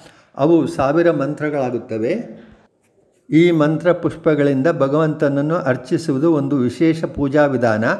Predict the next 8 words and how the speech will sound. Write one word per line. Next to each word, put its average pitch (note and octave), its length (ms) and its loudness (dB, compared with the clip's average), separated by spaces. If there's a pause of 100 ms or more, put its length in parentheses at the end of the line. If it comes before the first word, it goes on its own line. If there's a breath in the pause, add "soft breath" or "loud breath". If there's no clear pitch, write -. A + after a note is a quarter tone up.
(400 loud breath)
ಅರ್ಚನೆಯಲ್ಲಿ D#3+ 680 0
ಬಳಸುವ D3 480 0
ಪ್ರತಿ D#3+ 360 -4
ಮಂತ್ರದ D3 520 -2 (160)
ಆದ್ಯಂತದಲ್ಲಿ C3 960 0
ಓಂಕಾರವನ್ನು C#3+ 720 0
ಸೇರಿಸಿ D3 520 -2 (420 loud breath)
ಹೇಳಬೇಕು. B2+ 520 2